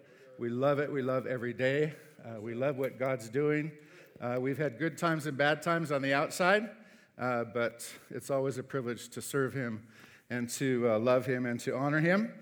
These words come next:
And so I got some stuff I wanna share today, and it's gonna be actually quite a lot. So I'm gonna talk to you about that. Uh, I couldn't do anything that I do without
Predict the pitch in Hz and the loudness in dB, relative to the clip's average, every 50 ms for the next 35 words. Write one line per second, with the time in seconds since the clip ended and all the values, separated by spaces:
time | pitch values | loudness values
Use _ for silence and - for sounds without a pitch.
0 | - - - - - _ - 127 123 117 - - 147 139 135 120 - - - - | -20 -20 -20 -20 -18 _ -8 -6 -6 -2 2 4 6 6 6 6 2 -2 -8 -16
1 | - - - - _ _ _ _ _ _ _ _ _ _ _ _ - - - - | -20 -20 -20 -20 _ _ _ _ _ _ _ _ _ _ _ _ -20 -4 2 4
2 | 151 175 196 220 202 - - 180 160 - - 196 190 190 180 160 160 156 139 135 | 8 8 10 8 8 6 4 2 2 6 6 6 8 8 6 4 6 4 4 2
3 | 135 - 180 180 156 131 131 131 - 143 131 123 123 127 151 165 - - - - | 2 4 6 8 8 6 4 2 0 2 6 6 6 6 6 4 -2 -8 -16 -10
4 | - 131 123 127 127 120 - - 147 143 131 143 139 123 127 147 143 - - 147 | -6 -4 -2 -2 -2 -2 0 2 2 4 4 4 6 6 6 4 2 2 -2 -4
5 | - - 156 147 131 131 131 139 143 135 113 98 - - - - - - - - | 0 2 4 6 6 6 8 8 8 8 6 4 0 -6 -12 -14 -16 -20 -20 -20
6 | - - - - - - 143 135 143 143 131 120 - - 156 151 151 - - 139 | -20 -20 -20 -20 -6 -2 0 2 2 2 2 2 4 6 6 6 6 4 2 2
7 | 131 113 117 113 113 113 - 110 110 120 143 151 - - - - - - - - | 4 6 6 4 4 4 4 6 6 6 4 2 -2 -8 -16 -20 -20 -20 -20 -20
8 | - - _ - - 131 131 127 123 123 120 120 117 113 - - - - - - | -20 -20 _ -4 0 2 4 4 6 4 4 2 0 -2 -6 -12 -16 -20 -20 -20
9 | - - _ - _ _ 165 190 214 202 - - 233 247 233 240 190 151 135 165 | -20 -20 _ -20 _ _ 8 8 8 8 6 2 4 6 6 4 4 4 8 8
10 | 202 220 214 196 175 170 180 175 180 185 170 170 160 147 139 135 135 135 131 143 | 10 10 10 10 10 10 6 6 6 4 4 4 6 8 10 10 8 8 6 6
11 | 143 151 175 220 233 - - - - - - - - - - - - - - _ | 6 6 6 4 4 0 -8 -20 -20 -20 -20 -20 -20 -20 -20 -20 -20 -20 -20 _
12 | _ 127 147 151 - 165 160 175 185 202 185 - - | _ 4 4 6 10 10 12 12 10 10 8 4 -4